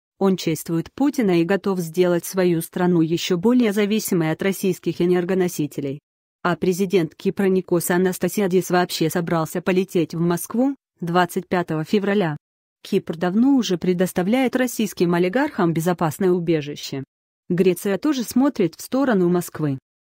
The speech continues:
Вновь избранный премьер-министр Алексис Ципрас вполне способен обратиться к России за финансовой помощью, потерпев неудачу в переговорах с Е С. В черный список журналистки входят и Милош Зиман,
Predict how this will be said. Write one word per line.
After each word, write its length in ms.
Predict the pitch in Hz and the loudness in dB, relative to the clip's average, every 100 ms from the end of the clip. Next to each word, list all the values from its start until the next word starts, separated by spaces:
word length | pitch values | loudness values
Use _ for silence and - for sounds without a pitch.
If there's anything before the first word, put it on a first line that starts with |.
| - | -4
Вновь 440 | 180 208 196 - | 0 2 2 0
избранный 500 | 220 247 190 170 156 | -2 0 0 0 0
премьер-министр 920 | - 170 165 156 151 165 190 214 - | -2 -2 0 0 0 0 0 -2 -2
Алексис 500 | 190 170 170 - 156 | 2 2 0 -6 -6
Ципрас 480 | - 196 175 170 156 | -4 -6 -2 -2 -4
вполне 400 | - - 226 269 | -6 -2 2 2
способен 580 | 269 277 254 196 180 175 | 0 -6 -2 0 2 0
обратиться 560 | 175 185 180 202 - 180 | 0 -2 -2 -4 -4 -4
к 80 | |
России 460 | 185 170 - 269 254 | -2 -2 -2 0 0
за 140 | 196 185 | 0 -2
финансовой 640 | 185 175 165 - 156 156 | 0 0 0 -2 -2 -2
помощью, 680 | - 262 208 - 190 185 185 _ _ | 0 2 2 0 0 0 -2 _ _
потерпев 540 | 190 196 190 175 165 | 0 0 0 -2 0
неудачу 600 | 180 196 185 156 147 220 | 2 2 2 -2 -2 -6
в 80 | - | -2
переговорах 640 | 196 185 185 175 170 165 151 | 2 4 2 2 2 0 -4
с 80 | |
Е 320 | 190 190 165 143 | -2 0 0 -2
С. 140 | - - - | -12 -16 -18
В 60 | |
черный 380 | - 185 175 175 | -6 -2 2 0
список 480 | - 262 277 208 175 | 0 -2 -2 -2 0
журналистки 720 | 202 202 202 262 330 - 202 | 0 2 2 2 0 -2 -6
входят 460 | - 185 175 180 202 | -4 -2 0 0 0
и 40 | |
Милош 380 | 196 196 196 180 | 0 2 2 0
Зиман, 540 | 170 180 151 135 131 | 0 0 0 -2 -6